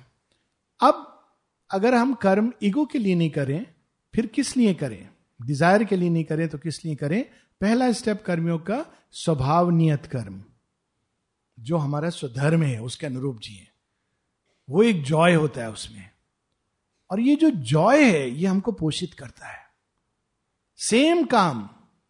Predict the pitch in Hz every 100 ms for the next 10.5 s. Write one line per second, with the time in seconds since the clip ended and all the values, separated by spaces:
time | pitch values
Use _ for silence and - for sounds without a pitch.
0 | _ _ _ 185 202 233 247 220 - _
1 | 208 202 147 160 180 196 202 196 165 -
2 | _ _ 147 180 156 151 156 156 147 143
3 | - _ _ _ _ _ _ _ _ _
4 | _ _ _ 165 160 156 175 - 170 160
5 | 160 160 147 156 156 165 143 - _ _
6 | _ _ _ 127 151 156 151 147 139 -
7 | _ - 160 160 156 151 151 160 147 151
8 | 143 135 131 143 139 - _ _ _ _
9 | _ 190 180 190 214 202 196 214 202 202
10 | 214 180 139 117